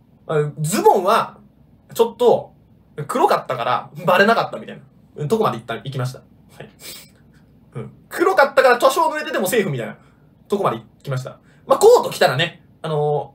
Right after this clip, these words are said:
ー、あそこまで見えないからね。うん、冬だからね。だから俺は、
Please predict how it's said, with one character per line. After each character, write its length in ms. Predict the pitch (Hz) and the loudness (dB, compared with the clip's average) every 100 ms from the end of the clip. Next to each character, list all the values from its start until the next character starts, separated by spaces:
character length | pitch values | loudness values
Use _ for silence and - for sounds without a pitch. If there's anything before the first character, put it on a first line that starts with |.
| - | -6
ー、 140 | 175 190 | -2 0
あ 40 | |
そ 80 | 208 | 0
こ 60 | |
ま 80 | 180 | 0
で 60 | 156 | 0
見 80 | 233 | -2
え 40 | |
な 80 | 190 | -2
い 80 | - | -6
か 60 | |
ら 80 | 85 | -6
ね。 260 | - - _ _ | -6 -6 _ _
う 160 | - 127 | -10 -8
ん、 100 | 127 | -10
冬 200 | 135 311 | -4 2
だ 80 | 294 | 4
か 60 | |
ら 80 | 165 | 4
ね。 260 | 240 - - _ _ _ _ - | -2 -4 -12 _ _ _ _ -2
だ 80 | |
か 60 | 233 | 2
ら 80 | 196 | 4
俺 80 | 220 | 6
は、 380 | 254 214 - | 6 4 -2